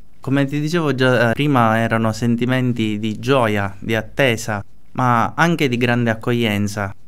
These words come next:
Accoglienza innanzitutto da parte del vescovo, che ha avuto questo atteggiamento di grande, come dire, semplicità, ma anche di grande umanità. Cioè,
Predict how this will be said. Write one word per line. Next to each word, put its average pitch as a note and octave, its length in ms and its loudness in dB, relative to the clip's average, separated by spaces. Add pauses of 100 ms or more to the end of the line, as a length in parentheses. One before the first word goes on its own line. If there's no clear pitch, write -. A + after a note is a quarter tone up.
(160)
Accoglienza D#3 580 -2
innanzitutto C3+ 680 -2
da A#2 140 2
parte A2+ 360 -2
del A2 180 -4
vescovo, G#2 640 -2 (280)
che A2 180 -4
ha G#2 400 0
avuto A2 920 -2
questo A2+ 260 -2
atteggiamento C3 680 -2
di A2 400 -2
grande, A#2+ 640 0
come A2 180 -4
dire, G#2 460 -2 (260)
semplicità, C3 960 -2 (340)
ma A2+ 160 0
anche B2+ 260 0
di A#2 100 -2
grande A2+ 680 0
umanità. G#2 760 -2 (100)
Cioè, A2+ 400 -4